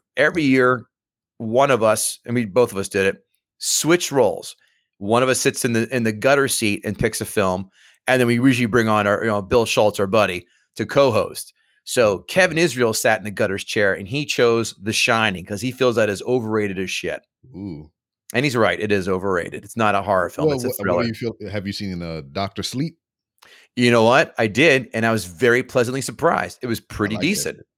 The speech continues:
Speaker 2: I like that shit.
Speaker 1: Pretty decent.
Speaker 2: I let the
Speaker 1: I'm not
Speaker 2: kid watch it, and I was like, the kid got murdered, and she was like, "Oh, shit."
Speaker 1: Yeah.
Speaker 2: <laughs> I was like, "Huh,
Speaker 1: Yeah,
Speaker 2: you
Speaker 1: it wa-,
Speaker 2: be all right.
Speaker 1: it,
Speaker 2: You be
Speaker 1: yeah,
Speaker 2: all right."
Speaker 1: it, you, you, you feel that, like, especially now, now that I have kids, I'm like, "Oh, that,
Speaker 2: Oh,
Speaker 1: that's
Speaker 2: yeah.
Speaker 1: always a rough watch when you see the kids get killed." You're like, "Oh, Christ."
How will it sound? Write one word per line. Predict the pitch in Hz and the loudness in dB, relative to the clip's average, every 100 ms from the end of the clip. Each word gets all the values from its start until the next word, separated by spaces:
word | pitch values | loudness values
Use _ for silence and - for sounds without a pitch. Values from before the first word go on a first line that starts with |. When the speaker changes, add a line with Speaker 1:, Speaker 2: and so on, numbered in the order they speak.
| _ _ | _ _
Speaker 2:
I | 85 | -10
like | 95 82 | -8 -8
that | 73 | -12
shit. | - 76 - _ _ | -14 -16 -18 _ _
Speaker 1:
Pretty | - 165 | -4 -2
decent. | 175 226 - - _ _ - | -2 -2 -4 -6 _ _ -2
Speaker 2:
I | 175 | 0
let | 196 196 | 0 -2
the | 240 | 0
Speaker 1:
I'm | - | 2
not | |
Speaker 2:
kid | 294 294 | 2 0
watch | 196 143 - | 0 0 -2
it, | 95 | -6
and | 113 | -4
I | 120 | -2
was | 127 | 0
like, | 131 135 107 _ | 2 0 -2 _
the | 110 120 | -12 -10
kid | - 165 156 | -2 0 2
got | 156 156 | 2 0
murdered, | 160 180 214 143 113 | 0 2 4 2 0
and | 113 | -2
she | 113 143 | -2 0
was | 131 | 0
like, | 123 107 92 _ _ _ _ _ _ _ | 0 -2 -4 _ _ _ _ _ _ _
"Oh, | 87 113 | -8 -8
shit." | - 76 _ - - 1017 960 855 | -8 -12 _ -2 2 2 0 -2
Speaker 1:
Yeah. | - - - - - 185 | 2 2 2 -2 -2 -10
Speaker 2:
<laughs> | - 117 - | -10 -18 -8
I | 156 | -4
was | 127 | -2
like, | 120 | 0
"Huh, | |
Speaker 1:
Yeah, | 113 101 | 0 0
Speaker 2:
you | 113 | 0
Speaker 1:
it | |
wa-, | 127 | 0
Speaker 2:
be | - | 0
all | |
right. | - | -6
Speaker 1:
it, | - - _ - | -10 -16 _ -10
Speaker 2:
You | 160 | 0
be | |
Speaker 1:
yeah, | 113 98 | 2 2
Speaker 2:
all | 85 | 0
right." | - | -8
Speaker 1:
it, | 110 - | -14 -12
you, | 135 127 | -8 -2
you, | 143 | 0
you | 147 | 0
feel | 117 135 143 | -2 2 2
that, | - 110 | 2 -2
like, | 107 127 | -2 -6
especially | 139 175 156 | 0 0 0
now, | 123 | 0
now | 113 113 113 117 | 2 0 0 2
that | 110 | 4
I | |
have | 107 - | 4 2
kids, | 127 110 | 0 0
I'm | |
like, | 104 101 - | -2 -2 -4
"Oh, | 123 127 120 | 0 2 4
that, | 120 | 4
Speaker 2:
Oh, | 117 | 2
Speaker 1:
that's | 117 | 0
Speaker 2:
yeah. | 117 | 2
Speaker 1:
always | 110 | 0
a | 98 | 0
rough | 98 104 110 | 0 0 0
watch | 95 98 - | 2 0 -2
when | |
you | 95 | -8
see | - | -8
the | 98 | -6
kids | 104 92 | -4 -4
get | 104 98 | -4 -4
killed." | 110 | -4
You're | 98 | -4
like, | 92 | -6
"Oh, | 87 90 | -8 -12
Christ." | - 90 87 | -10 -8 -8